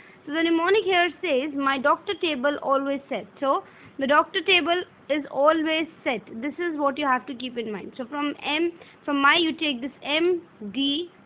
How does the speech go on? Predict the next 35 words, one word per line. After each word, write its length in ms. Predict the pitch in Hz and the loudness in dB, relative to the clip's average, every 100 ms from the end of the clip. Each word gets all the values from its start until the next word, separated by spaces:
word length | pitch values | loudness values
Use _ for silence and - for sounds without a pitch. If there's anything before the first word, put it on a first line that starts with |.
| - - | -20 -4
T, 360 | 294 269 320 392 - - - | 0 0 -2 -8 -16 -14 0
A 260 | 254 302 440 | 2 2 -2
and 180 | 262 269 - | -6 -6 0
S, 200 | 302 320 - | -2 -2 -6
E, 200 | 285 277 - | -4 -4 -4
T. 180 | 262 196 - - - - | -8 -8 -18 -20 -20 -14
So 80 | 277 | -8
this 140 | 269 | -6
is 200 | 254 349 | -6 -6
the 180 | 269 - | -4 -4
M, 300 | 262 302 381 415 262 208 | -4 0 0 -2 -8 -6
D, 400 | 220 269 330 370 - - | -4 -2 -2 -6 -14 -12
T, 260 | 277 269 359 - | -6 -4 -4 -6
A, 760 | 233 254 349 392 - - - 277 294 | -2 0 0 -6 -18 -20 -8 -4 -4
S, 20 | - | -4
E, 180 | 262 370 440 - | -4 -4 -6 -6
T, 240 | 247 180 214 | -6 -6 -2
right? 240 | 262 381 - - - - | -2 -2 -10 -20 -20 -12
So 80 | 330 | -2
from 340 | 349 349 311 | 2 4 4
m-, 300 | 302 - 254 | 0 -4 -2
my 180 | 262 302 | 4 4
you 220 | 392 349 | 6 2
can 260 | - 330 320 | 0 0 2
make 220 | 311 277 | 0 -2
the 80 | 285 | 0
word 200 | 285 277 | 0 2
mechanical, 640 | 277 247 262 247 262 403 440 440 | -2 2 2 2 -2 -4 -6 -4
from 220 | 285 269 | -4 0
doctor 380 | 254 262 - 339 | 0 -2 -2 0
you 160 | 311 | 0
can 180 | 294 285 | -2 -4
make 220 | 285 269 | -2 -4
digestive, 640 | 233 254 226 262 - 330 415 - - - - - | 0 0 0 -8 -6 -6 -6 -12 -20 -20 -10 -2
table, 400 | 311 277 403 | 0 2 0